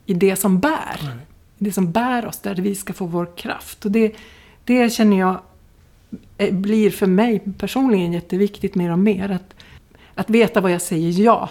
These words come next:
Speaker 1: till, vad
Speaker 2: Mm.
Speaker 1: jag tror på, vad, vad jag längtar
Speaker 2: Mm.
Speaker 1: till.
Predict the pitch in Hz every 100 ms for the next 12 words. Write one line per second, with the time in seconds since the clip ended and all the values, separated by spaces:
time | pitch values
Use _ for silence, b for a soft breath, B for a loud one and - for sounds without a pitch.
0 | - - 180 185 - 147 151 180 - 202
1 | 226 196 - - - 175 202 190 185 b
2 | b b b b b b b 202 180 190
3 | 185 185 185 - - - 185 - - 156
4 | 123 143 196 - 170